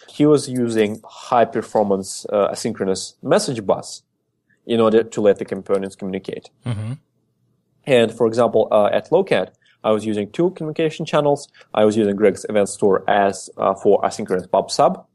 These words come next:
Speaker 1: One of the components, for example, needed to have their own projection derived from the information coming from other components. And components was also calling each other through the R P C calls.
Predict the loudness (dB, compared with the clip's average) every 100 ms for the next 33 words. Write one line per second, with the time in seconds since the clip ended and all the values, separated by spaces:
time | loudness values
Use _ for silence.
0 | _ _ _ -2 0 0 -2 -4 0 0
1 | 0 -4 -2 -2 -2 -2 0 0 -2 -2
2 | 0 0 -2 -2 0 2 2 2 0 0
3 | 2 0 -4 -12 _ -20 -2 2 2 0
4 | -8 -10 -8 -6 -4 -6 -8 -10 -10 -10
5 | -6 -4 -4 -6 -2 -2 -4 -12 -20 -8
6 | -2 -2 0 0 0 0 -4 -4 -2 -2
7 | -4 0 2 2 -2 -2 0 0 -4 -4
8 | -4 0 0 -2 -10 -12 -12 -14 -16